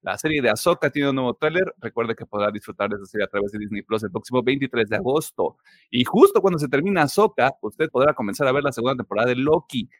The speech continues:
la cual ya tiene un tráiler oficial y que se ve mucho mejor que todo lo que hemos visto de Marvel este año. No es broma. La segunda temporada de Loki estará disponible desde el seis de octubre,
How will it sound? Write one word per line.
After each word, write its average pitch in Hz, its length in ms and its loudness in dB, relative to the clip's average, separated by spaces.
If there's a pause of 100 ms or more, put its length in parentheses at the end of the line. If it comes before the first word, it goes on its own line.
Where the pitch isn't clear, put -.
(140)
la - 140 -12
cual 123 180 -2
ya 127 80 0
tiene 131 180 -4
un 120 60 -8
tráiler 127 240 -2
oficial 139 520 -2
y 120 140 -2
que 147 200 -4
se 120 100 -6
ve 135 160 2
mucho 131 300 -4
mejor 123 320 -2
que 107 80 -4
todo 147 200 2
lo 127 120 0
que 151 80 -4
hemos 147 160 0
visto 143 200 -6
de 127 80 -2
Marvel 147 260 0
este 156 200 -4
año. 139 340 -2
No 110 120 -4
es 120 80 -4
broma. 117 280 -4 (520)
La 92 100 -6
segunda 120 240 -2
temporada 123 320 0
de 120 80 2
Loki 135 300 -2
estará 123 260 0
disponible 139 640 -4
desde 123 280 -2
el 104 60 -6
seis 139 220 -2
de 113 60 -4
octubre, 160 440 -4